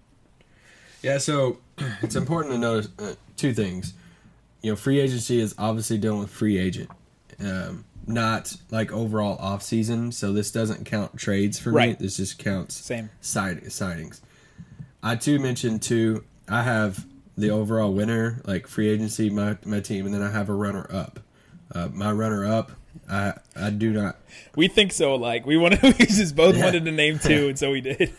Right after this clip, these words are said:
Speaker 2: <laughs>
Speaker 1: So at the bottom of, uh, each category, I have a runner up. Runner up, I put Boston, just 'cause I got Gordon Hayward. Um, that just, yeah, I'm not gonna go into all that, but that was a huge move for them.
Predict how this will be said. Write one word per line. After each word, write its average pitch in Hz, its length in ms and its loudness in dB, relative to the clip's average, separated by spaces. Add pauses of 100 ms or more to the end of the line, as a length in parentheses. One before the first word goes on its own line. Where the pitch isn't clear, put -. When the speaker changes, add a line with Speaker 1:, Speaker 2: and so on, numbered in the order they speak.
(240)
Speaker 2:
<laughs> 214 100 -4 (280)
Speaker 1:
So 123 200 0
at 123 140 0
the 117 80 0
bottom 120 400 2
of, 104 380 -4
uh, 101 280 -2 (540)
each 113 220 0
category, 107 360 2
I - 20 2
have 101 100 0
a 101 40 2
runner 104 320 2
up. 104 280 0 (200)
Runner 117 300 2
up, 113 100 0
I 113 40 0
put 104 220 -2
Boston, 104 600 0 (140)
just - 220 -6
'cause 107 180 0
I 104 80 2
got 101 160 0
Gordon 98 280 -2
Hayward. 98 440 0 (560)
Um, 87 340 -6 (320)
that 98 120 -2
just, 92 340 -8 (280)
yeah, - 220 -8 (200)
I'm 98 80 -8
not 90 60 -4
gonna 90 140 -6
go 92 120 -6
into 90 160 -6
all 82 140 -8
that, 92 380 -4
but 95 80 -6
that 87 100 -4
was 92 160 -8
a 98 40 -8
huge 98 280 -6
move 92 200 -6
for - 140 -8
them. 90 300 -4